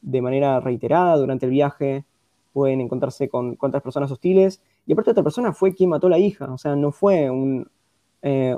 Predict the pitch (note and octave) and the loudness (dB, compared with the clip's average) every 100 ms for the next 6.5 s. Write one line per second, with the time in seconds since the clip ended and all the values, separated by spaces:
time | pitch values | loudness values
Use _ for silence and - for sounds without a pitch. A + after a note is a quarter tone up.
0 | - D3 D3 D#3 C#3 C#3 D3 - - C3 | -2 0 2 2 2 0 -2 -2 -2 -2
1 | A#2+ B2+ - - A3+ D3 B2 F3 D3 A#2+ | -2 -6 -6 0 2 2 0 2 0 -2
2 | - - C3 D3 D3 D3 C#3 D3+ C#3 A#2+ | -10 -6 -4 -2 -2 0 0 -2 -2 -6
3 | - _ _ _ _ _ _ D#3 E3+ E3 | -10 _ _ _ _ _ _ -6 -4 -4
4 | - F3 F3+ A3 A3+ D3+ C3+ C3+ C#3+ D3 | 0 2 2 0 0 0 0 0 0 0
5 | C#3 C3+ D3+ D3 C#3 D#3 D3 C#3+ C#3+ B2+ | 0 -4 -2 0 0 0 0 -2 -6 -8
6 | - C3 B2 B2 _ | -8 -6 -8 -12 _